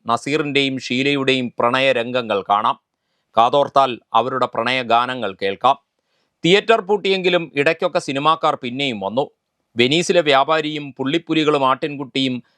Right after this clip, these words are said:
കണ്ണെഴുതി പൊട്ടും തൊട്ടും തുടങ്ങി പല സിനിമകളും ചിത്രീകരിക്കപ്പെട്ടു. ഈ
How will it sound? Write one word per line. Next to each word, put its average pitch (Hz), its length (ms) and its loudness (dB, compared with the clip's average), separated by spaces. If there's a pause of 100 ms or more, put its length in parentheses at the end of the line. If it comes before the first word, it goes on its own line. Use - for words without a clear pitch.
(160)
കണ്ണെഴുതി 165 480 2
പൊട്ടും 165 300 0
തൊട്ടും 147 280 -2
തുടങ്ങി 135 300 0 (380)
പല 113 160 4
സിനിമകളും 135 600 0 (140)
ചിത്രീകരിക്കപ്പെട്ടു. 113 880 0 (720)
ഈ 135 100 6